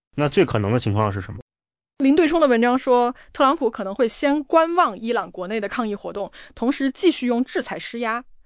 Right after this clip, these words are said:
Speaker 2: 或者像去年六月那样，让以色列先出手，而不是美国直接派兵。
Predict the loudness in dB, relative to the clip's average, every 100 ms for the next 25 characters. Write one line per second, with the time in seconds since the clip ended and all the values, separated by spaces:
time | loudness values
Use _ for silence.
0 | -20 -20 -2 2 2 2 -2 -4 -2 0
1 | 2 2 2 0 -2 -6 -10 -12 -4 -2
2 | -2 -6 -4 0 0 -2 -8 -10 -12 -14
3 | -8 -4 -2 -2 -2 -4 -4 -6 -6 -8
4 | -6 -8 -12